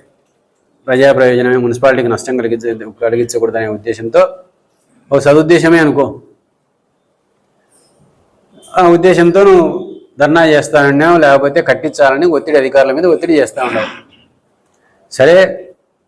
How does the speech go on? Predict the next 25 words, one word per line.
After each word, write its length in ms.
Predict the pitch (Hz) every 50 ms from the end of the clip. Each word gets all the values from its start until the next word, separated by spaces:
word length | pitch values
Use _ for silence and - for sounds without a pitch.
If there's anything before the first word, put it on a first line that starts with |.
| _ _ _ _ _ _ _ _ _ -
ఇప్పుడు 180 | 98 110 147 147
ఎగ్జిబిషన్ 720 | 127 - 131 156 175 160 147 165 165 165 165 165 165 160 - - - - _ -
ఆక్షన్ 300 | 117 131 135 - - 151
వేసినప్పుడు 300 | 147 143 143 151 170 175
ఆక్షన్ 320 | 165 143 139 - - 151 139
వేసినంత 420 | 135 131 139 147 151 156 175 -
కట్టాల్సిందే. 600 | 139 - - 147 143 139 139 143 139 135 131 - - - _ _ _ _ _ _ _ _ _ _ _ _ _ _ _ _ _ _ _ _ _ _ _ _ _ _ _ _ _ _ _ - 123
ఎవరైనా 380 | 131 143 156 170 175 175 190
ఈ 120 | 190 180 165
మున్సిపాలిటీకి 560 | 143 151 156 151 - 180 180 180 180 175 156
నష్టం 340 | 156 147 - 180 175 170 160
చేయాలని 280 | 160 160 156 156 160
చెప్పి 180 | 160 151 180 165
మేము 220 | 160 147 139 139
ఎవరం 280 | 139 143 147 165 175 156
కోరుకోవడంలే. 560 | 143 147 151 151 - 165 147 135 127 127 - - - - - - _ _ _ _ _ _ _ _ _ _ _ _ _ _ _ _ _ _ _ _ - - - - 104 101 98 98 98 _ _ _ _ _ _ _ _ _ -
అయితే 200 | - _ - 214
ప్రతి, 680 | 208 214 214 214 208 - 208 214 202 180 175 170 139 156
గత 220 | 151 165 175 175 185 -
పది 140 | 175 175 170
సంవత్సరాల 420 | - 170 185 202 180 202 208 202 196
నుంచి 420 | 185 180 185 190 190 226 214 190
ఈ 40 | 175
రికార్డు 320 | 160 - 190 190 190 190
తీసాం. 400 | 156 151 135 143 147 123 98 -